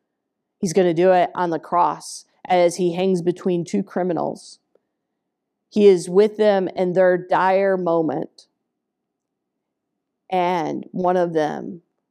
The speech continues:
will respond to him in such a way that Jesus will say, "And today you will be with me in paradise." That there's always room for changing course, for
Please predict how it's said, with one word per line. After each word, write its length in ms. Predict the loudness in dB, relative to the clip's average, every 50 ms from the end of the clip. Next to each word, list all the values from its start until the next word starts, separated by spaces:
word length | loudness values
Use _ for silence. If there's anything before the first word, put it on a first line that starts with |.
| _ _ _ _ _ _ _ _ _ -4
will 320 | 0 2 4 4 2 0 -2
respond 680 | -4 -6 -6 -6 -10 -8 -4 -2 -2 0 0 -2 -2 -2
to 80 | -4 -4
him 260 | -4 -4 -4 -4 -4
in 120 | -4 -4
such 260 | -4 -4 -4 -4 -2 -4
a 80 | -2
way 420 | -2 -2 -2 -4 -6 -8 -10 -12 -16 _ _ _ _ _ _ _ _
that 200 | -2 -2 -2 -2
Jesus 480 | 0 2 2 2 2 0 -2 -4 -4 -6
will 100 | -6 -4
say, 320 | -2 -2 -2 -2 -2 -2
"And 160 | -4 -6 -6
today 240 | -4 -2 -2 0 0
you 160 | 0 0 0
will 160 | 0 0 -2
be 180 | -2 -2 -4 -4
with 280 | -2 -4 -6 -8 _ -8
me 120 | -8 -8
in 140 | -8 -10 -12
paradise." 760 | -8 -6 -4 -4 -4 -4 -6 -10 -14 -18 -20 -20 -20 -20 -20 -20 _ _ _ _ _
That 120 | -6 -4
there's 220 | -2 -2 0 0 2
always 600 | 2 2 4 2 2 2 2 0 0 -2 -4 -8 -14 _ _ _
room 580 | -2 0 2 2 2 2 0 0 -2 -6 -10 -14 _ _ -6
for 100 | -6 -6
changing 480 | -4 -4 -4 -4 -2 -2 -2 -4 -4
course, 560 | -4 -4 -2 0 0 0 -2 -4 -8 -12 -18 -20 _ _ _ _
for 240 | -4 -2 -2 -2 -4